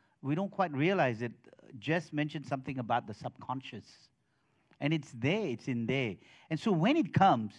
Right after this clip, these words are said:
friends, we need to work on dealing with it.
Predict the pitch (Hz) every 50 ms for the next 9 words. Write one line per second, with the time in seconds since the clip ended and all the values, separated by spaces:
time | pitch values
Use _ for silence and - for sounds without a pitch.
0 | - _ _ _ _ _ - - 196 196 156 131 - - - _ _ - 113 120
1 | 170 233 254 240 202 - - 123 113 123 143 156 156 - 104 101 90 95 110 110
2 | 117 123 117 101 90 85 - - 80 76